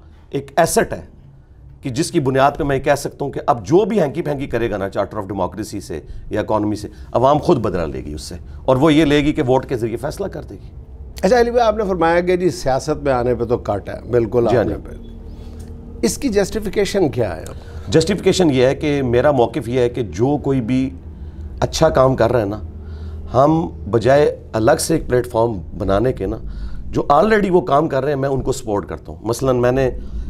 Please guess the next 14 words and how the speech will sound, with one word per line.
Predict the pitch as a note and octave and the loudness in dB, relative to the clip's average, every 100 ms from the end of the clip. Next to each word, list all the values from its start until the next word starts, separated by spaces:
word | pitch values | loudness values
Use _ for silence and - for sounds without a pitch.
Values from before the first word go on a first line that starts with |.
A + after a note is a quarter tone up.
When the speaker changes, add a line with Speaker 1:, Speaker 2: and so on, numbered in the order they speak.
| - | -6
Speaker 1:
जब | - C3 | 0 2
मुझे | C3 C3+ | 2 2
कहा | B2+ A2+ | 2 2
गया | A2+ A#2+ | 4 2
कि | B2 | 4
आप | A#2+ A2 | 2 2
चैरिटी | - A2 G2+ A2 | -2 -4 -4 -6
के | G#2+ | -4
लिए | G#2+ | -4
काम | G2+ F#2+ G2+ | -4 -6 -6
करें, | F#2+ | -8
मैंने | G#2+ G2 A2 | -6 -6 -6
कहा | - - | -8 -6
ईदी | C#3 D3 D3 G#3 A2 | -4 -2 0 -2 -2